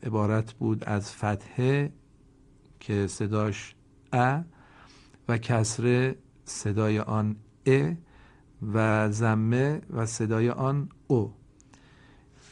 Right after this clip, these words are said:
که داشتیم مثالهای مربوط به ضمه رو عنوان می‌کردیم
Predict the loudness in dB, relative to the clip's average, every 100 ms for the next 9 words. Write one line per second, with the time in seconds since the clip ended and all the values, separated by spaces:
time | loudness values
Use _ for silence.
0 | -4 2 2 4 2 4 2 0 2 2
1 | 2 0 2 2 2 0 0 0 0 0
2 | 0 0 0 2 2 2 4 2 2 2
3 | 4 4 2 2 0 -2 0 0 -2 -4